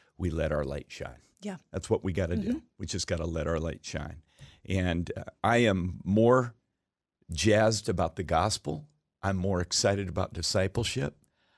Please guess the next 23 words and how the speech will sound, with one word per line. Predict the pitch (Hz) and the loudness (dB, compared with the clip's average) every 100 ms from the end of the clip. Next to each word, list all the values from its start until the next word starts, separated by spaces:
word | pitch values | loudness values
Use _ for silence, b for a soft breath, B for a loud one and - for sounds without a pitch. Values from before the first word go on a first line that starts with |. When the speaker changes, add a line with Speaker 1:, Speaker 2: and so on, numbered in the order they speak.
| _ - | _ -2
Speaker 1:
I | 104 | 0
just, | 98 - 104 - - | 2 2 2 0 -2
I'm | 101 90 85 85 | -2 0 -2 -6
short | - 143 120 | 2 4 4
on | 117 | 2
sleep, | - 117 113 - | -2 0 -2 -2
but | 107 - | -8 -4
my, | 92 95 - - - | -4 -4 -8 -12 -6
I | 123 | -2
am, | 131 92 85 76 _ _ _ _ _ | -2 -2 -6 -12 _ _ _ _ _
I | 110 117 | 0 2
am | 113 | 2
so | 95 - - 127 147 - 110 | 0 2 4 4 4 0 -4
excited. | - - - 85 104 78 - | -6 -6 -4 0 0 -2 -4
I | 92 | -2
got | 85 120 135 | 4 4 4
in | 104 | 2
here | 104 - | 0 0
earlier | 104 107 123 127 120 | 0 2 2 2 2
than | 95 | 0
I | 85 | 0
usually | 90 110 127 131 | -2 -2 -2 0
do, | 123 131 139 | 0 0 -2